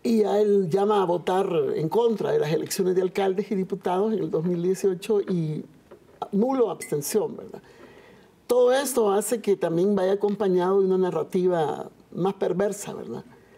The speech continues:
En el sentido que él decía de que la lucha del pueblo salvadoreño, ¿verdad? Y la guerra civil fue una farsa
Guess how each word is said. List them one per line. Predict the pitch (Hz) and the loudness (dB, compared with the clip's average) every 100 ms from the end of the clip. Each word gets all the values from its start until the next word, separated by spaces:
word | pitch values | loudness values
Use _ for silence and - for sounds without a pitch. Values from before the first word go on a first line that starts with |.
| - | -4
En | 170 | -2
el | 175 | 0
sentido | 196 151 185 190 | -2 0 2 2
que | 190 | 0
él | 170 | -2
decía | 175 - 190 180 | -4 -2 0 2
de | 180 | 0
que | 165 165 147 139 - - - - - - | -2 -4 -2 -4 -6 -14 -20 -20 -20 -4
la | 165 170 | 0 2
lucha | 190 277 - 170 | 0 0 -4 -2
del | 160 | -2
pueblo | 156 185 190 190 | 0 0 0 -2
salvadoreño, | - 160 151 147 180 165 107 | -2 -2 -2 0 -2 -4 -8
¿verdad? | - - - | -12 -8 -4
Y | |
la | 165 147 | -2 0
guerra | 175 214 | 0 -2
civil | 202 202 185 220 226 | -4 -2 0 -2 -2
fue | 175 | -2
una | 165 156 | -2 -2
farsa | 196 165 - 233 | -4 -4 -6 -12